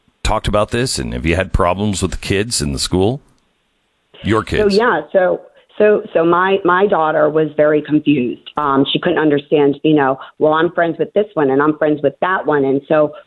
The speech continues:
Speaker 2: why are we, you know, Mom, you, you, you and Dad are always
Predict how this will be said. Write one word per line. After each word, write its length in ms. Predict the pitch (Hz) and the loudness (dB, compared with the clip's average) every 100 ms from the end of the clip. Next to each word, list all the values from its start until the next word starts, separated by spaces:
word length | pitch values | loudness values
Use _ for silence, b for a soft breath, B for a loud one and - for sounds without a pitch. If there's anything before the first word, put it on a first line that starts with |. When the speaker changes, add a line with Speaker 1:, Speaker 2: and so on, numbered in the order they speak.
| _ | _
Speaker 2:
why 320 | 131 143 147 | -2 0 2
are 180 | 180 190 | 2 4
we, 240 | 170 160 - | 2 0 -2
you 120 | - 175 | 0 2
know, 100 | 170 | 4
Mom, 320 | 160 151 156 | 2 2 2
you, 80 | 175 | 2
you, 400 | 143 160 175 170 | 0 2 2 2
you 200 | 165 175 | 2 2
and 100 | 156 | 2
Dad 300 | 160 165 165 | 0 0 2
are 240 | 156 151 b b _ | 2 0 b b _
always 220 | 180 170 | 0 0